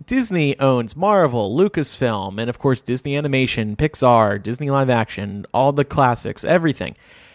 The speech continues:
that could be a tempting subscription if it's between five to ten dollars a month. But I do have to say, this news was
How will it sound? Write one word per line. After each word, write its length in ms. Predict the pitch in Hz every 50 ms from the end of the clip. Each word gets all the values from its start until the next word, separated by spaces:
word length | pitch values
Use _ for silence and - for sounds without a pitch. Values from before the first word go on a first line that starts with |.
| _ _ _ _
that 200 | - 392 427 -
could 140 | - 370 -
be 140 | - 285 277
a 60 | 269
tempting 480 | - - 254 226 220 - - 226 202 185
subscription 640 | - 180 147 - - - 170 156 - - - 123 110
if 140 | 107 107 113
it's 240 | 117 104 - - -
between 400 | - - 127 - 131 131 123 113
five 240 | - 135 131 123 117
to 80 | 113
ten 160 | 107 - 123
dollars 320 | 117 117 110 110 104 101 -
a 40 | 104
month. 300 | 107 104 85 69 - - - _ _ _ _ _ _ _ - -
But 140 | - 196 202
I 100 | 214 220
do 180 | 208 - 285
have 100 | 285 269
to 80 | - 220
say, 180 | - - 160 139
this 240 | 127 135 135 - 139
news 420 | 143 151 175 214 233 240 214 -
was 220 | 160 139 127 110